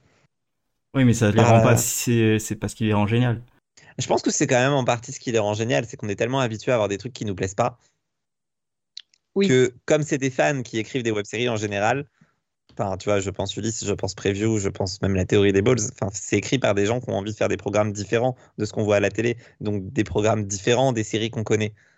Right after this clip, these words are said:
Speaker 1: Ouais.
Speaker 2: Enfin, des
Speaker 3: Clairement.
Speaker 2: séries françaises que l'on connaît.
Speaker 1: Oui, fran-, les séries françaises. Moi, tu vois, euh, j'avais plus, euh, l'idée que, euh, French Nerd a, euh, mis la, la barre très haut, très rapidement.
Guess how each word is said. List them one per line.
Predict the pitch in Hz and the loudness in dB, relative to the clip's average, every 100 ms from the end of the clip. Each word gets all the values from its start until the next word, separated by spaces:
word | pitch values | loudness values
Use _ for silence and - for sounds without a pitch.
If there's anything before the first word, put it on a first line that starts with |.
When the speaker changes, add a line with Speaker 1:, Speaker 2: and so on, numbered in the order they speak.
| _ _ - | _ _ -2
Speaker 1:
Ouais. | 151 | 0
Speaker 2:
Enfin, | 107 | 2
des | |
Speaker 3:
Clairement. | 190 202 - | 0 -2 0
Speaker 2:
séries | 104 | 0
françaises | 95 123 113 135 104 - | 2 0 0 0 -2 -4
que | 101 | -4
l'on | 98 | -2
connaît. | 98 135 117 | 0 2 2
Speaker 1:
Oui, | |
fran-, | - 147 | -2 -4
les | 135 | -2
séries | 123 131 | 0 -2
françaises. | 123 131 131 123 - - _ - | -2 -4 0 -2 -2 -14 _ -2
Moi, | 139 | 0
tu | 170 185 | 2 2
vois, | 190 | 4
euh, | 135 127 | 4 4
j'avais | 131 135 | 4 4
plus, | 127 165 156 - | 2 -2 -4 -2
euh, | 143 135 | 2 2
l'idée | 131 131 156 | 0 2 2
que, | 165 139 | 4 4
euh, | 139 127 113 113 110 117 92 - | 6 6 6 6 4 2 -2 -6
French | - 151 147 151 | 0 2 4 4
Nerd | 147 170 135 123 - _ _ - _ _ _ _ | 4 4 2 -2 -10 _ _ -20 _ _ _ _
a, | 127 139 139 120 | 0 2 2 4
euh, | 117 113 113 110 110 110 110 | 4 6 6 4 4 4 4
mis | 120 120 | 6 6
la, | 120 120 113 - | 6 4 2 0
la | 120 | 2
barre | 113 127 113 110 | 2 4 2 0
très | - - 170 | -8 -2 2
haut, | 170 170 170 _ _ - _ _ _ _ _ 170 | 4 2 -2 _ _ -20 _ _ _ _ _ 0
très | |
rapidement. | 156 147 - 131 185 | 2 2 4 4 2